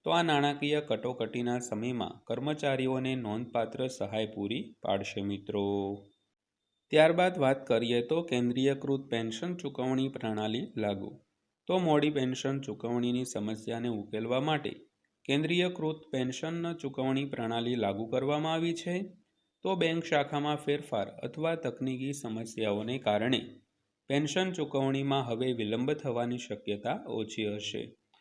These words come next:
અને ચૂકવણીઓ નિયમિત થતી રહેશે.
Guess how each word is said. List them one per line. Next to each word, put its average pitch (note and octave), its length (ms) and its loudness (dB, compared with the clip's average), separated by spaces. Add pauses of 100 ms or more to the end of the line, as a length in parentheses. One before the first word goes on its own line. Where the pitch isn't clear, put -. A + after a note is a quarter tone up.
(320)
અને D#3 200 -2
ચૂકવણીઓ C#3 640 -2
નિયમિત A#2 600 -4
થતી G#2 280 -2
રહેશે. G2+ 720 0